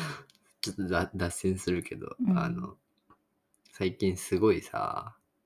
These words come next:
Speaker 1: あの、まあ、みんなワイヤレスイヤホン、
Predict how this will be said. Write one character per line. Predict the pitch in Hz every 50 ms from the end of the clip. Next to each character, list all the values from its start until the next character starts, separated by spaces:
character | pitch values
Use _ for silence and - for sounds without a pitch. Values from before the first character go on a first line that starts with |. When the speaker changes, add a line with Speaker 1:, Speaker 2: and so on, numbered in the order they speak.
| _ _ _ _ _ _ _ _ _ _ _ _ _ _ _ _ _ _ _ _ _ _ _ _ -
Speaker 1:
あ | - - -
の、 | - - - - - - - _ _ _ _ _ _ _ _ _ _ _ _ _ _ _ _ _ _ _ _ _ _ _ _ _ _ _ _ _ _ _ _ _ _ _ - 104 -
ま | 90 82 -
あ、 | - - - _ -
み | 90 98
ん | 104 110 110 110
な | 107 107 104 98 - - -
ワ | 95 98
イ | 95 92
ヤ | 95 90 90
レ | 90 87 87
ス | 82 - - -
イ | 87 87 85
ヤ | 80 78 -
ホ | - - -
ン、 | - - - -